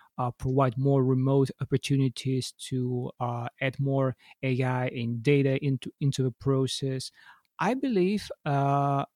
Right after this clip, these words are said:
that at some point, uh, they still too, uh, uh, full of bureaucracy, and they still, uh, um, have many problems in order to change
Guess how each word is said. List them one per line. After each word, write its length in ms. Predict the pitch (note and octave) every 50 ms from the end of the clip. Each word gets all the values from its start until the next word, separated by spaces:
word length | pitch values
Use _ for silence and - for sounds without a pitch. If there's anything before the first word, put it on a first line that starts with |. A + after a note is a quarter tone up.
| _ _ _ - -
that 380 | C3 B2 C#3+ C#3 C#3 C#3 - - -
at 80 | C#3
some 380 | - - - E3+ D#3+ F3 G3 F#3
point, 680 | - - D3+ D3+ D3 C#3+ C#3+ C#3+ C#3+ C#3+ C#3 C3+ - - - _ -
uh, 460 | C#3 C3 C3 C3 C3 C3 C3 B2+ C3
they 260 | - - C3+ C#3 D3 C#3
still 420 | - - - - A3+ A#3 F3+ - _ -
too, 320 | - - - G3 F#3 D#3+ B2+ A#2+ - - -
uh, 280 | D3+ C#3+ C3+ C3 B2+ B2+ B2+ _ _ _ -
uh, 160 | D3 C#3 C3+
full 280 | - - - E3 D#3 D3
of 160 | C3 B2 A2
bureaucracy, 920 | A2+ B2+ B2 B2+ C3+ C3+ - - B2+ B2 - - - B2+ B2 A#2+ B2+ B2+ - - - - - - - -
and 160 | C#3 C3+ B2+
they 80 | C#3
still, 440 | C3+ - - - - F3+ G3 G#3 - F3
uh, 340 | D3+ C#3 C3+ C3 C3 C3 C3 - - B2+ A2+ A#2 - -
um, 480 | - C3 A#2+ A#2+ A#2 A#2 A#2+ A#2+ A#2+ B2
have 200 | - - D#3 C3+ - -
many 300 | - C#3+ C#3 D3 D3 C#3+
problems 640 | B2+ - - - C3+ B2+ B2+ B2 C3 B2+ B2 A#2 - - -
in 80 | C#3
order 300 | C3+ C3 B2+ B2 B2 B2
to 480 | B2 - - - C3 B2+ B2+ B2 C3 - -
change 320 | - - C#3 C3 C3 -